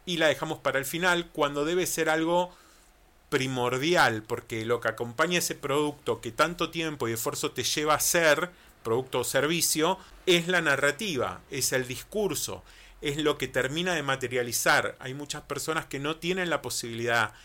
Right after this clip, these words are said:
de tangibilizar, si existe esta palabra, tu producto o servicio. Se queda con algo de tu discurso. Entonces, por eso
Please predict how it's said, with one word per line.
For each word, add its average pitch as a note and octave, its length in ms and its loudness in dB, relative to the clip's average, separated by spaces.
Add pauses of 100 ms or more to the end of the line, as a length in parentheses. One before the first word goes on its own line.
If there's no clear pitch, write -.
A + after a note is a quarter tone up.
(320)
de B2 360 0 (140)
tangibilizar, C#3+ 1200 2
si - 220 -4
existe - 340 -4
esta B2 240 -2
palabra, D3 680 4 (300)
tu B2 140 -4
producto C3 380 2
o A#2 40 2
servicio. A2+ 600 -2 (480)
Se C3+ 240 -2
queda F#3 340 6
con F#3+ 400 2 (100)
algo F#3+ 420 6
de C#3 100 2
tu C3 160 -6
discurso. C3+ 480 -6
Entonces, E3 340 -2
por E3+ 220 2
eso F#3+ 300 2